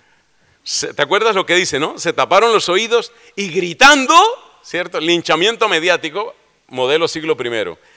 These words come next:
"Tapándose los oídos y gritando, cayeron sobre él y luego lo apedrearon". Bueno, entonces, ahí tenemos e-, esa certeza bíblica. Otros elementos,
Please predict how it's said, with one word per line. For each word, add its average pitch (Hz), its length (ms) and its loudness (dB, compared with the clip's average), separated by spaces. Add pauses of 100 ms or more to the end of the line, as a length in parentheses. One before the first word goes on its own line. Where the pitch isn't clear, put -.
(220)
"Tapándose 262 600 4
los 175 160 -4
oídos 170 360 -4
y 160 60 -2
gritando, 254 760 0 (340)
cayeron 180 500 -2
sobre 180 320 -6
él 190 100 -4
y 180 60 -4
luego 120 260 -6
lo 120 100 -4
apedrearon". 90 600 -8 (280)
Bueno, 85 260 -10 (560)
entonces, 247 680 -4 (440)
ahí 185 260 0
tenemos 190 640 -4 (340)
e-, 175 200 -6
esa 190 200 -6
certeza 135 580 -8
bíblica. 90 500 -12 (760)
Otros 220 400 -2
elementos, 165 800 -4